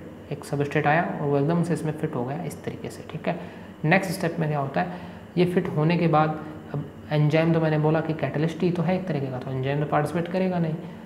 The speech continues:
तो क्या होगा यहाँ पर, अब ये जो, अ, सबस्ट्रेट है ये इस एंजाइम के मॉलिक्यूल से रिएक्ट करके क्या करते हैं, प्रोडक्ट्स का फॉर्मेशन करते हैं कुछ इस तरीके का, और आपको एंजाइम as it is वापस मिल जाता है, क्योंकि एंजाइम तो as a catalyst है,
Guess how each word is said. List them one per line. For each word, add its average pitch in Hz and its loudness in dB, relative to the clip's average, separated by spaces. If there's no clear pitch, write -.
तो 202 4
क्या 190 2
होगा 131 0
यहाँ 120 -2
पर, 127 -6
अब 143 2
ये 151 4
जो, 151 0
अ, 143 -2
सबस्ट्रेट 143 0
है 175 -2
ये 147 4
इस 143 -2
एंजाइम 143 2
के 147 2
मॉलिक्यूल 139 2
से - -4
रिएक्ट 131 -4
करके 139 -4
क्या 156 -4
करते 143 -2
हैं, 180 -4
प्रोडक्ट्स 165 0
का 156 0
फॉर्मेशन 131 -6
करते 131 -6
हैं 175 -4
कुछ - -6
इस - -12
तरीके 147 -2
का, 185 0
और 175 4
आपको 170 2
एंजाइम 151 2
as 131 0
it 127 2
is 151 0
वापस - -4
मिल 127 -4
जाता 123 -6
है, 127 -6
क्योंकि 135 -4
एंजाइम 143 2
तो 147 -2
as 143 0
a 147 -2
catalyst 160 0
है, 156 -6